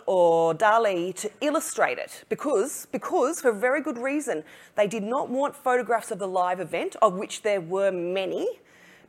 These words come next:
because they didn't want to identify people.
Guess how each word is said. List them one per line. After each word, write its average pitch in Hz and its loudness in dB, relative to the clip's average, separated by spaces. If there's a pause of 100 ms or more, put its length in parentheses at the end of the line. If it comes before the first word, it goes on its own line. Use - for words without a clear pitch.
(140)
because 220 0
they 247 2
didn't 208 -4
want 175 -2
to 175 -2 (240)
identify 311 4
people. - -2